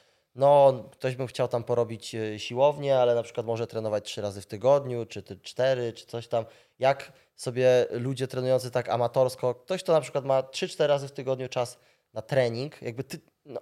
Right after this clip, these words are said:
ogólnie na trening, nie mówię, że na przykład na trening na macie. Masz, załóżmy, trzy, cztery dni w tygodniu w ogóle na jakikolwiek trening i teraz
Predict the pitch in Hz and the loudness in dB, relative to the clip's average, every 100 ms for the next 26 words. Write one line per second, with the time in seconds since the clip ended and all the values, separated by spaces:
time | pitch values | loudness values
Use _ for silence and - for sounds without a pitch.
0 | - 151 170 156 131 113 110 101 117 147 | -2 2 4 6 4 2 2 -2 -2 -2
1 | 139 127 127 120 - 131 123 131 127 120 | 0 0 0 0 -2 -2 -2 -4 -4 -4
2 | 120 87 - 82 - _ _ 156 170 - | -4 -6 -8 -14 -16 _ _ 0 0 -4
3 | - _ _ - 156 151 147 - 180 - | -18 _ _ 2 2 2 -2 -2 -2 4
4 | 160 151 147 151 147 143 _ _ _ - | 4 4 0 -6 -8 -10 _ _ _ -8
5 | 135 139 131 139 135 127 123 - _ _ | 2 4 4 2 0 0 -4 -12 _ _
6 | _ _ _ _ _ 120 135 127 120 117 | _ _ _ _ _ -4 2 4 2 0
7 | 120 120 117 - 131 170 320 - _ _ | -2 -2 -2 0 0 0 -6 -12 _ _
8 | _ _ _ _ - 151 147 143 - | _ _ _ _ 2 4 4 2 -8